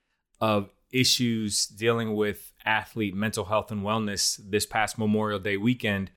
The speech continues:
with Naomi Osaka in tennis. So just to give folks some, some context, if you don't know, Naomi is the, I guess, second ranked tennis player in the world right now,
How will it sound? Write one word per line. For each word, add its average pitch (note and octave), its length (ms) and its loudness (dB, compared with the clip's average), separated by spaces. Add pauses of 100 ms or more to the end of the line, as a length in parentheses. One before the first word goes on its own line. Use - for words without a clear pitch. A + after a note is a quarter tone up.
(400)
with G#2+ 160 6
Naomi G#2 440 0
Osaka G2+ 680 0 (340)
in G#2 160 2
tennis. G2+ 600 -4 (480)
So B2 160 4
just C#3 180 2
to C#3+ 80 0
give B2 380 -2 (120)
folks - 360 2
some, G#2+ 360 0
some A2 220 0
context, C3 720 -2
if G#2+ 140 -8
you A2 60 2
don't B2 260 2
know, G#2 300 -4 (280)
Naomi A#2 720 2
is G#2 680 2
the, G2+ 800 -4 (320)
I G#2+ 100 4
guess, G#2+ 180 4
second E3 720 0 (340)
ranked B2 600 -4
tennis C3 320 0
player B2+ 580 0 (400)
in A2+ 120 0
the A2 60 2
world A#2 480 6
right C3 280 -2
now, D3 400 -2